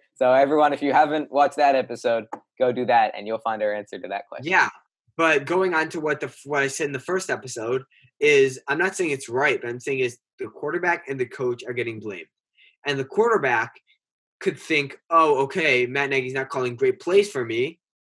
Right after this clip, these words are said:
Speaker 2: But the quarterback can't say, "Oh, I want to be benched." He's not gonna say that. Matt Nagy can say, "Oh, I,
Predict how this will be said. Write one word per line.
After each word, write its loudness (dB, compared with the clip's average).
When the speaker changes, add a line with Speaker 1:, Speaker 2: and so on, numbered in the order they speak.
Speaker 2:
But -2
the -4
quarterback 2
can't -2
say, 0
"Oh, 4
I 2
want 2
to -4
be -6
benched." -6
He's -8
not 4
gonna -8
say 0
that. -6
Matt 0
Nagy 2
can -4
say, 2
"Oh, 4
I, 0